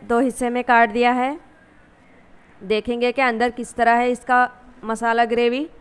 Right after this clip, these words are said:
ये देखिए, अच्छे से पक चुका है अंदर। बेकरी के टेस्ट में ही आपको ये घर पर बन जाएगा। मैंने जिस तरह बनाया है, बस आप उसी तरह बनाइए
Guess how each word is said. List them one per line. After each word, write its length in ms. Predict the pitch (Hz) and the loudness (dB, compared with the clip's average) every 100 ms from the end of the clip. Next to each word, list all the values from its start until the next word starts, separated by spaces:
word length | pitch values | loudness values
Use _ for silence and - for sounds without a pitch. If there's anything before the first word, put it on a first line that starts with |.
| - - - - - | -20 -20 -20 -20 -10
ये 160 | 220 214 | -4 0
देखिए, 240 | 220 226 | -2 0
अच्छे 300 | 262 247 247 | -4 -4 -8
से 300 | 226 262 262 - - - _ - - - - | -2 -2 -4 -10 -20 -20 _ -20 -20 -18 -4
पक 160 | 233 - | -4 -4
चुका 280 | 262 262 | -4 0
है 180 | 262 294 | 2 2
अंदर। 380 | 269 262 330 403 - - - - - - - - - - - - - _ - 220 | 0 0 -2 -2 -18 -20 -20 -20 -20 -20 -20 -20 -20 -20 -20 -20 -20 _ -18 0
बेकरी 360 | 214 226 240 | 4 4 2
के 140 | 247 262 | -2 0
टेस्ट 300 | 254 247 269 | 0 -2 -2
में 140 | 262 | -2
ही 160 | 277 277 | 0 2
आपको 440 | 269 254 - 269 | 2 2 2 2
ये 480 | 254 254 254 254 247 | 2 2 0 0 -4
घर 220 | 220 240 | -2 -2
पर 160 | 262 247 | 0 2
बन 240 | 233 233 | 2 2
जाएगा। 500 | 233 240 240 254 269 - - - _ _ - | 4 4 4 0 -2 -8 -20 -20 _ _ -12
मैंने 340 | 214 226 262 | -4 -2 0
जिस 200 | 294 285 | -2 -4
तरह 200 | 285 269 | 0 2
बनाया 400 | 240 233 226 233 | 2 2 0 0
है, 120 | 254 262 | 0 0
बस 240 | 254 254 | -2 -2
आप 280 | - 226 220 | -2 -2 -2
उसी 220 | 226 233 | -6 -4
तरह 180 | 226 233 | 0 2
बनाइए 520 | 220 226 226 233 269 | 2 0 0 -2 -4